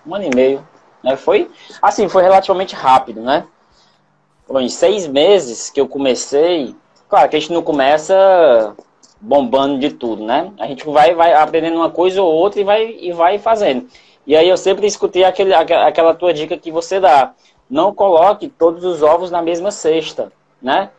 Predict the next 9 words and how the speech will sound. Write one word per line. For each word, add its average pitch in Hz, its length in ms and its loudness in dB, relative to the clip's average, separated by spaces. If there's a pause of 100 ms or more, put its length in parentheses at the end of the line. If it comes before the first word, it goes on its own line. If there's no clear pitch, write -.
(240)
Não 135 140 -4
adianta 156 320 0
você 175 280 -4
querer 170 180 -2
depender 160 840 0 (160)
só - 380 -2
de 165 100 -4
um 185 80 -2
canal 190 600 0